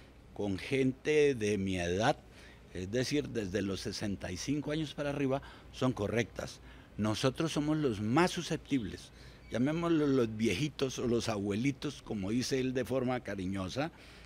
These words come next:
somos la población más susceptible a morir, a infectarnos todos. Y hay una cosa que es real que pudieron hacer muy bien. Los niños son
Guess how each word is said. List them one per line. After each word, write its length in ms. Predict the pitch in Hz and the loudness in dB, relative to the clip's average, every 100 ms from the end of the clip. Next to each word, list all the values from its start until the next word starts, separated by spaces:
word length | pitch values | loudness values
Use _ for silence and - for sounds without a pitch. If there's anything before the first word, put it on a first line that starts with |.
| - | -10
somos 240 | - 117 131 | 0 2 2
la 80 | |
población 520 | - 113 95 85 123 123 | 2 -2 -2 0 2 2
más 200 | 135 131 | 0 0
susceptible 680 | 123 117 - 120 117 127 123 - - - - - | -2 -4 -4 -2 0 -2 -6 -16 -20 -20 -18 -2
a 140 | 98 | 0
morir, 440 | 95 92 107 127 - - - | 2 2 4 4 4 -2 2
a 100 | 127 | 2
infectarnos 840 | 98 98 - 143 165 220 208 - - | 4 -2 2 4 4 4 0 -4 2
todos. 580 | 156 147 117 82 - - - - - - | 6 8 8 4 -2 -18 -20 -20 -20 -4
Y 60 | 113 | 2
hay 60 | 147 | 4
una 180 | 185 | 4
cosa 340 | 180 175 175 139 | 2 0 0 -2
que 100 | 143 | -4
es 60 | 120 | -4
real 520 | 131 135 123 123 120 | 0 2 2 0 0
que 200 | - 127 | -4 -4
pudieron 440 | - 98 95 127 | -4 -4 -2 -2
hacer 200 | 113 107 | -2 -2
muy 140 | 117 156 | -2 2
bien. 240 | 208 - - - - - - - | 2 0 -4 -20 -20 -20 -18 -4
Los 300 | 104 113 107 | 2 4 4
niños 800 | 139 170 180 185 180 170 - - - - - - - | 4 4 4 4 4 2 -2 -12 -18 -20 -16 -8 0
son 360 | 127 139 151 | 4 4 2